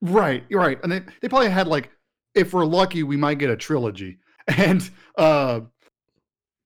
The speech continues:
and so now companies are aware of, "Oh, if this movie's really good, look at what it can spawn." And so I'm sitting here going, "Okay, so you've secured a Superman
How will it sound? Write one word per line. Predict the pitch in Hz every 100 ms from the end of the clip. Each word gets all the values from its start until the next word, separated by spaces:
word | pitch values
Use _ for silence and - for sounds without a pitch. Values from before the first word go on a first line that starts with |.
| _ _ _
and | 180 170
so |
now | 165 180 190 147 - _
companies | 143 135 143 139 135
are | 117
aware | 120 139
of, | 123 113 -
"Oh, | 151 120
if | 95
this | 143 135
movie's | 147 127 98
really | 127 117 95
good, | 120 160 131 104
look | 107 147 143
at | 113
what | 113
it | 104
can | - 90
spawn." | - - 151 170 101 92 98 _ _ _ _ _ _ -
And | 135
so | 156 139 127 - _ _ _ _ -
I'm | 131
sitting | 180
here | 160
going, | 139
"Okay, | 180 151 165
so | - 143 139
you've | 143 147
secured | 147 - 131 165
a | 202
Superman | - 135 120 95 92 127